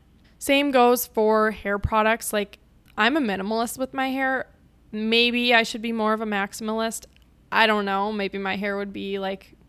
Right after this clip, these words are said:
more perfect if I use more products. But honestly, I just feel like so many of them are unnecessary. And think about it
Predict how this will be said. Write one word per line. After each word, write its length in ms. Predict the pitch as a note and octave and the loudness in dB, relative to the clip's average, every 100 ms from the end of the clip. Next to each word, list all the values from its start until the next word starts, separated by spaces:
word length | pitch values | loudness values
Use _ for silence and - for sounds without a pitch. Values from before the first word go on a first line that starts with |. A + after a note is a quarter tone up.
| _ _ | _ _
more 260 | A#3+ G#3 G3+ | -10 -4 -4
perfect 640 | - - G3 - G#3+ - | -2 -4 -2 -2 -4 -4
if 160 | G3 - | -8 -4
I 120 | G3 | -4
use 300 | F#3+ F#3 G3 | -4 -6 -6
more 180 | A3 A3 | -6 -4
products. 420 | - A#3 A#3 - | -2 -2 -2 -6
But 160 | G3+ A3 | -8 -4
honestly, 560 | A3+ C4 C#4 D#4 D#4 - - - - - - | -4 -4 -4 -6 -6 -8 -20 -20 -20 -20 -18
I 40 | |
just 260 | - C#4+ - | -10 -8 -6
feel 160 | C#4 C#4+ | -2 0
like 160 | C#4+ | -2
so 240 | - A3 G#3 | -4 -4 -2
many 220 | A3 A3+ | -4 -4
of 60 | |
them 200 | A3+ A#3 | -2 -2
are 100 | A3+ - | -4 -4
unnecessary. 920 | G3 G3 F#3 - F#3+ - G3+ G3+ - | -6 -4 -6 -8 -10 -8 -8 -8 -8
And 260 | G3+ G3+ - _ _ _ | -8 -8 -10 _ _ _
think 240 | - A3+ C#4 | -10 -8 -4
about 280 | C4+ C#4+ | 0 0
it 120 | D4 | -2